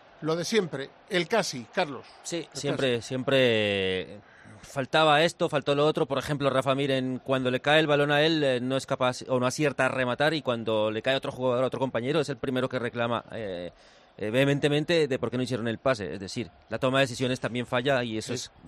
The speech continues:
Speaker 2: primoroso.
Speaker 1: Pero Okazaki no ha podido llegar. Mir, lástima, ha despejado Víctor Ruiz.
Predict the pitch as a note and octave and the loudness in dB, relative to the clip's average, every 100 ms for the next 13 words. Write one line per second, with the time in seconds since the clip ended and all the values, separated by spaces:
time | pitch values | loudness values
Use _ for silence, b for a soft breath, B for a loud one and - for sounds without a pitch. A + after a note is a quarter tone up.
0 | A2 - E3 E3 E3+ F3 F3 E3+ F#3 D#3+ | -12 0 2 2 2 0 -2 -2 -2 0
1 | G3+ F3 G3 F3+ F#3+ F#3 G3 G3 G3+ G3 | -2 2 0 0 -4 -2 0 2 4 2
2 | E3+ G3 F#3+ G3 G3+ G3 F#3+ F#3+ G#3 F#3+ | 0 -2 0 0 0 0 0 0 -2 0
3 | G3+ F#3+ G#3+ G3+ G#3 G3+ F#3 - G3 F3+ | 0 -2 -4 0 2 2 -2 -4 -4 -2
4 | F#3+ F#3 F#3 - F3+ F#3+ G3 | -2 -2 -4 -2 0 0 -2